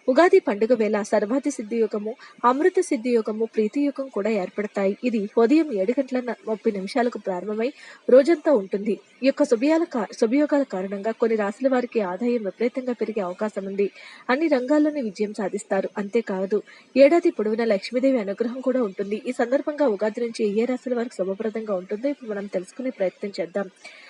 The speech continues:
వీడియోని అయితే చివరి వరకు చూడండి, అప్పుడే మీకు పూర్తిగా అర్థమవుతుంది. మా ఛానల్ సబ్స్క్రైబ్ చేసుకోకపోతే ఇప్పుడే సబ్స్క్రైబ్ చేసుకోండి. మొట్టమొదటి రాశి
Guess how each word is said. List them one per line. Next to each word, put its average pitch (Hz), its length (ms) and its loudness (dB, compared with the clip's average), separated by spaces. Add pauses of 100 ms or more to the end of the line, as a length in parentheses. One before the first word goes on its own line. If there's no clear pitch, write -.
(160)
వీడియోని 339 240 4
అయితే 370 120 0
చివరి 202 280 -2
వరకు 226 220 -4 (100)
చూడండి, 202 300 0 (140)
అప్పుడే 233 220 2
మీకు 269 260 -2
పూర్తిగా 214 300 -2
అర్థమవుతుంది. 202 600 -6 (140)
మా 240 100 0
ఛానల్ 285 300 -2
సబ్స్క్రైబ్ 208 500 -4
చేసుకోకపోతే 202 520 -6
ఇప్పుడే - 180 -4
సబ్స్క్రైబ్ - 480 -6
చేసుకోండి. 196 400 -4 (1800)
మొట్టమొదటి 302 460 0
రాశి 247 280 0